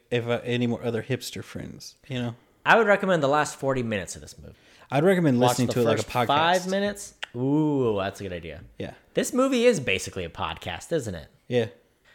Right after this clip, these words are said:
Speaker 2: This movie is the first podcast. That's what it is. All right. Nailed it.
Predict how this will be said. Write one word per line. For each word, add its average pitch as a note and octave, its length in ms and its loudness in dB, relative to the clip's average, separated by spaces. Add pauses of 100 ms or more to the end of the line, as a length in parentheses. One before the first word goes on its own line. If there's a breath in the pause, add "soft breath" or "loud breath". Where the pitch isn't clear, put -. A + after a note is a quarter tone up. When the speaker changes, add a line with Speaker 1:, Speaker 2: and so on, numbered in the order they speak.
(260 soft breath)
Speaker 2:
This D#3+ 300 2
movie D3 420 0
is A2+ 160 -6
the A#2+ 100 -6
first - 460 -4
podcast. - 800 -12 (560)
That's G#2+ 340 -2
what F2 180 -6
it E2 120 -16
is. - 460 -10 (320)
All F#2+ 120 -10
right. E2 280 -12
Nailed F#2 480 -6
it. - 260 -20